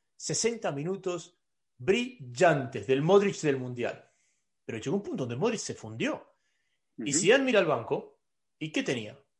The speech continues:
Speaker 1: Vinicius, Isco, Asensio.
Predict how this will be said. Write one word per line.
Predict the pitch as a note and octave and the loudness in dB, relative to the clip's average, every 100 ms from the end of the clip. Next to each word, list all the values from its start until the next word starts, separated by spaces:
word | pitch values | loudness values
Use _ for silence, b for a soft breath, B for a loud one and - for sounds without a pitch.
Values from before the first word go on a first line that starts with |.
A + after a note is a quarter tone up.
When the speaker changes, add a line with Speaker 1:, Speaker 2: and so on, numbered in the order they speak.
| _ _ _ _ | _ _ _ _
Speaker 1:
Vinicius, | B2 C3+ A3 B3+ B3 B3 - _ _ - | -8 -4 -4 -4 -6 -8 -14 _ _ -6
Isco, | A#3 - A#3 A3+ - _ _ _ _ | -6 -2 -4 -4 -12 _ _ _ _
Asensio. | C3 F3 C3+ A#2+ G#2+ - | -2 2 0 -2 -10 -14